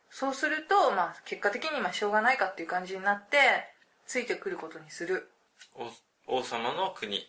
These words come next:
Speaker 1: うん。
Speaker 2: ブルコントに。
Speaker 1: そう。ただ、その、まあ、船で行きますよね、当然。
Speaker 2: はい。
Speaker 1: でも、まあ、一切旅の間は、もうやりません。
Speaker 2: 王様と、まあ、結婚式とかまだやっ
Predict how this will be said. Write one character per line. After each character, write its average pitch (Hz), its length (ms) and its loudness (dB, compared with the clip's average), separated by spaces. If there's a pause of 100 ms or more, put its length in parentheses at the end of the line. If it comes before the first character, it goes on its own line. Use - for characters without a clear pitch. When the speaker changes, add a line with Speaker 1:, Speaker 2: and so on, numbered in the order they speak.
(120)
Speaker 1:
う 202 80 -8
ん。 190 60 -6
Speaker 2:
ブ 117 100 0
ル 123 100 -2
コ 123 140 -4
ン 104 100 -10
ト - 100 -18
に。 - 60 -20 (160)
Speaker 1:
そ - 380 -4
う。 - 500 -20
た 330 140 4
だ、 302 260 6
そ 214 160 2
の、 196 460 4
ま 202 60 -2
あ、 - 20 2
船 269 240 0
で 175 100 -2
行 160 100 -10 (180)
き - 80 -14
ま 170 100 -4
す - 80 -10
よ 170 60 -8
ね、 165 100 -12
当 160 80 -4
然。 135 100 2
Speaker 2:
は 104 60 0
い。 - 100 -8 (560)
Speaker 1:
で 262 100 4
も、 269 120 4 (220)
ま 190 60 -2
あ、 196 40 2
一 220 120 0
切 233 420 2
旅 202 240 0
の 190 100 4
間 190 260 6
は、 202 460 6 (220)
も 180 260 -4 (140)
う 175 40 -14
や 180 80 -4
り 175 60 -10
ま 170 120 -4
せ 175 120 -6
ん。 - 40 -8 (160)
Speaker 2:
王 135 120 2
様 131 540 4 (280)
と、 185 400 2
ま 165 360 4
あ、 - 0 - (180)
結 190 260 2
婚 247 180 6
式 - 180 0
と 147 80 -4
か 113 120 2
ま 113 100 2
だ 107 60 6
や 95 80 6
っ 95 60 -6